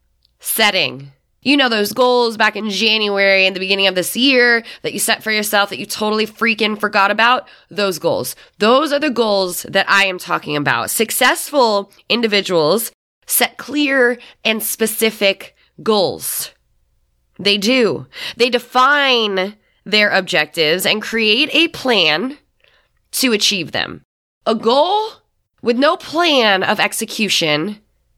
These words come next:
means nothing. It's a wish, right? It's a wish. It's a want.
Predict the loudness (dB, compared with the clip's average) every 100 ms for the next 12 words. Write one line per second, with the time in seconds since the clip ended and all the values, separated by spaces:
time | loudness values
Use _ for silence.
0 | _ _ _ -4 -4 -4 -4 -4 -4 -6
1 | -8 -10 -18 _ _ _ _ _ _ _
2 | _ _ -2 0 0 -2 -2 -4 -6 -8
3 | _ _ _ -2 2 2 -2 -8 _ _
4 | _ _ _ _ _ _ -10 -4 -2 2
5 | 2 0 -2 -4 0 -2 2 2 2 0
6 | -10 -18